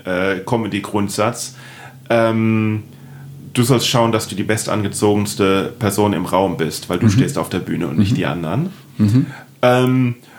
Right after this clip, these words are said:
Speaker 1: und, äh, äh, die andere Idee ist halt nicht zu posen, weil, äh, man he-, will ja zeigen, man sei einer von denen.
Speaker 2: Mhm,
Speaker 1: So irgendwie,
Speaker 2: mhm,
Speaker 1: ne?
Speaker 2: mhm.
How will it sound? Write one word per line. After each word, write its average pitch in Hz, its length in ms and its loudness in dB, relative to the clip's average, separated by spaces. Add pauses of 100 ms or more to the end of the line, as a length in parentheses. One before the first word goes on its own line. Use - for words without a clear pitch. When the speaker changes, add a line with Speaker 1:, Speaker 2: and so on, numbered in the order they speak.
(300)
Speaker 1:
und, 135 560 4
äh, 117 1500 4
äh, - 20 -2
die 117 140 2
andere 143 260 2
Idee 143 360 2
ist 131 140 0
halt 123 220 0
nicht 123 180 0
zu - 140 -8
posen, 95 520 0
weil, 92 380 0 (180)
äh, 87 380 -4
man 101 260 -2
he-, 101 200 -4
will 104 200 2
ja 104 140 4
zeigen, 101 340 -2
man 98 200 -2
sei 90 200 -2
einer 101 260 0
von 101 220 -2
denen. 92 360 0 (100)
Speaker 2:
Mhm, 135 160 2
Speaker 1:
So 127 80 4
irgendwie, 123 480 2
Speaker 2:
mhm, - 20 -8
Speaker 1:
ne? 123 140 2
Speaker 2:
mhm. 165 80 2